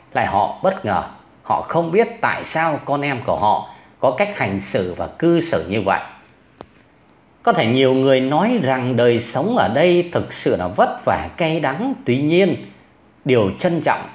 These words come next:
với cuộc sống mà chúng ta, để xác định một cuộc sống đó có giá trị cho mình hay không, thì chúng ta sẵn sàng từ bỏ tất cả những điều chúng ta có ở một đất nước. Trước đây chúng ta sống và rồi chúng ta đến đây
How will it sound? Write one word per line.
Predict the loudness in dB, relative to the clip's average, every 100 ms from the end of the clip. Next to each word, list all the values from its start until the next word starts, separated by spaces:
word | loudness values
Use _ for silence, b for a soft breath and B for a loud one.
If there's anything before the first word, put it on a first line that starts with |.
| -4
với | 0 2
cuộc | 2 0
sống | -2 0 0 -2 -6 B B -4
mà | -2
chúng | 0
ta, | 0 0 0
để | -2 -2
xác | -2 -2 -2 2
định | 0 0
một | -4 0
cuộc | 0 0
sống | -2 2
đó | 4 4 4
có | 2
giá | 2 0 0
trị | 0 -2 0
cho | -2
mình | 0 0
hay | -2 -2
không, | 2 2 0 B B -2
thì | 0
chúng | 2
ta | 2 0
sẵn | -2 -4 -4
sàng | -4 -4 0
từ | 4 4
bỏ | 4 4 4 2 0
tất | 0 0
cả | -2 0
những | -4 0
điều | 4 4 4
chúng | 0 -2
ta | -2
có | -2 0 2 2 2
ở | 0
một | -2 -4 0
đất | 0 0
nước. | 0 0 0 -8 b b b
Trước | 0 4
đây | 4 4 2
chúng | -2 0
ta | 0
sống | 0 0 0 2
và | 2
rồi | 4 4 2 B B B
chúng | -2
ta | 0
đến | 0 0 0
đây | 2 0 0